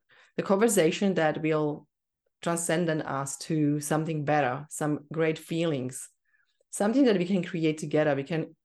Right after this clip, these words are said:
we can raise, we can shift the energy level. When you start to change and shift your mind, your emotions, you're not only doing that for yourself,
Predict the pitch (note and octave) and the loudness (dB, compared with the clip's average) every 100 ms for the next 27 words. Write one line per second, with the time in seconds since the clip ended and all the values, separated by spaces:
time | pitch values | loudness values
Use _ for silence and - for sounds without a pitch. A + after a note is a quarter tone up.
0 | _ F3+ G#3 F#3 E3 F3 E3 D3+ - D3 | _ -2 0 4 4 4 2 0 -4 -6
1 | D#3+ - G3 F#3+ F#3+ D3 D3+ D#3 D3+ C#3+ | -4 -2 0 0 -2 -2 -2 -2 -4 -6
2 | C#3+ - - _ _ _ _ _ F3 F#3+ | -6 -8 -12 _ _ _ _ _ 0 2
3 | A3+ - E3+ E3 E3 - F3 D#3 D#3 - | 2 2 0 -2 -2 -8 -4 -4 -4 -6
4 | D#3+ D#3 D#3 D#3 D3+ D3+ C#3+ D3 _ D#3+ | -8 -4 -4 -2 0 2 0 -4 _ -6
5 | D3 D3 F3+ G#3 G3+ D3 C#3+ C#3+ D3+ - | -4 -2 -2 -4 -2 -2 0 0 0 -2
6 | G3+ G#3+ A3 - - _ _ _ _ _ | -4 -4 -8 -12 -16 _ _ _ _ _
7 | _ E3+ E3+ E3+ F#3+ G#3+ G#3 E3+ E3 D#3+ | _ -4 0 2 2 2 0 0 -2 -2
8 | D#3 - D3+ D3 D3 - D3+ D3+ D#3 | -4 -2 -2 0 -2 -4 -2 -2 -4